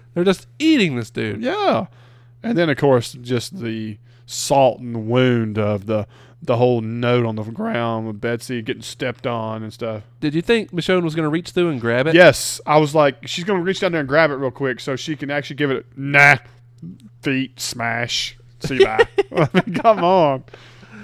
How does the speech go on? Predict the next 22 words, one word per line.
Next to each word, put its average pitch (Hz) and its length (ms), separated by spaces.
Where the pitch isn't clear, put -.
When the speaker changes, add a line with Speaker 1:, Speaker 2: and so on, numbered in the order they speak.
Speaker 2:
Wow. 123 460
Yeah, 131 240
that 156 120
was 139 160
tough. 123 360
And 135 160
then 165 320
to 139 80
see 151 380
when 135 80
they're 143 100
walking 143 400
down 135 420
and 131 120
she 147 140
looks 139 260
at 135 60
her 127 100
hand 143 280
and 135 80
just 135 180
kinda 135 240